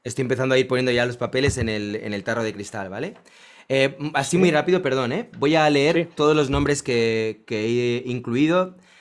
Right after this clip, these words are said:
Speaker 1: de la gente
Speaker 2: Sí.
Speaker 1: que habéis hecho superchat en el día de hoy.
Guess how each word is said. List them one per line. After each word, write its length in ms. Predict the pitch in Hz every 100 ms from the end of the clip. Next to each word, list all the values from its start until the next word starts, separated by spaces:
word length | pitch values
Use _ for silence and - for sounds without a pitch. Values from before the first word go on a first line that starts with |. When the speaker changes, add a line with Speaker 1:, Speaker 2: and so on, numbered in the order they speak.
| _
Speaker 1:
de 100 | 127
la 80 | 131
gente 220 | 147 156
Speaker 2:
Sí. 40 | 147
Speaker 1:
que 60 |
habéis 200 | 139 143
hecho 360 | 143 - 147 135
superchat 720 | 131 123 123 - 156 190 - _ _ _ _ _ _ _ _ _
en 300 | 123 127 120
el 300 | 117 113 113
día 220 | 120 139
de 120 | 127 135
hoy. 400 | 165 196 214